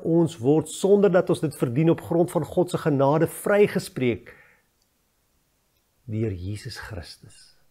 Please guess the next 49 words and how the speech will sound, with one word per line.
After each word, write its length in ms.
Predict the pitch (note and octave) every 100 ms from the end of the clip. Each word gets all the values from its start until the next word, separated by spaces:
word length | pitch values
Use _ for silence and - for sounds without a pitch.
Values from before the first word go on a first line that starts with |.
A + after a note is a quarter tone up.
| _
Hom 200 | - B2+
het 140 | C#3+ -
God 240 | - A2
gegee 340 | - - A2+ G#2
as 180 | -
'n 100 | G2+ - _ -
offer 400 | - - G#2 -
om 140 | A2
deur 140 | A2
sy 160 | G#2+ A2+
bloed 380 | F2+ A2 A2 - _ _
versoening 680 | - - - D#3+ C#3 C3+ A#2+ -
te 100 | A2+
bewerk 460 | G2+ E2+ F2+ F#2
vir 120 | - C3+
elkeen 440 | A2 G2+ - G#2+
wat 160 | G2+ -
glo. 340 | - G#2+ D#2+ - _ _ _ _ _ _ _ _ _ - - -
Miskien 320 | F3+ - A3+
verstaan 320 | G#3 - F#3 F3
jy 80 |
nog 160 | F3+ F3
nie 80 | F3+
hierdie 160 | A#2+ A2
ding 220 | A#2 G#2+
mooi 160 | F#2
nie, 100 | F2
maar 140 | F#2+ A#2+ - - - -
kom 140 | G3
ek 100 | G3
verduidelik 380 | D#3+ A#2+ G#2+ A2
dit 100 | A#2+
op 100 | -
'n 80 | A2+
ander 120 | G#2+
manier. 220 | G#2 A2+
Sien 180 | - C4
nou, 100 | C4+
ek 140 | G3+
het 100 | G3
'n 40 | G3+
skaal, 440 | - - F#2+ F#2
né? 200 | A2 G3+ - _ _
Ons 200 | - F2
noem 180 | C3+ F3
hierdie 160 | D3+ -
skaal 440 | - - A#2+ C#3
ons 180 | C3 -
lewensskaal. 1000 | G2+ G#2 B2+ C3+ C3+ - - F#2 - -